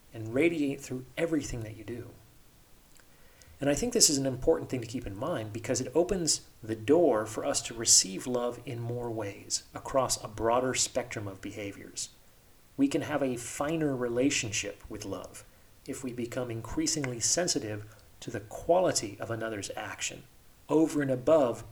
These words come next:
what they do and how they feel. It's a more authentic and vibrant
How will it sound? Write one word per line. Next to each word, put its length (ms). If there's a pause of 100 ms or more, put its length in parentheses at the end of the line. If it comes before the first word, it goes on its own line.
what 320
they 160
do 300 (380)
and 120
how 200
they 180
feel. 480 (880)
It's 160
a 80
more 260
authentic 680 (260)
and 100
vibrant 540